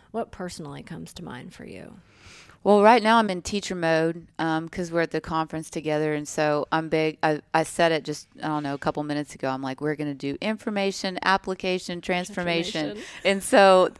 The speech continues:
Speaker 2: honestly, that's the first thing that comes to my mind. I was like, "Oh, Jade, I just said that just not too long ago."
Speaker 1: <laughs>
Speaker 2: But when I think about my personal transformation, um, man, I go all the way back to college. And so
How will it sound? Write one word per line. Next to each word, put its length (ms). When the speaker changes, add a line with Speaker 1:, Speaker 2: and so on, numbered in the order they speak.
Speaker 2:
honestly, 460
that's 220
the 80
first 260
thing 160
that 140
comes 240
to 60
my 80
mind. 260
I 20
was 100
like, 140
"Oh, 160
Jade, 300
I 60
just 220
said 200
that 160
just 160
not 180
too 100
long 200
ago." 380
Speaker 1:
<laughs> 60
Speaker 2:
But 220
when 140
I 100
think 260
about 400
my 220
personal 480
transformation, 1040
um, 460
man, 180
I 120
go 80
all 220
the 40
way 140
back 360
to 120
college. 720
And 220
so 500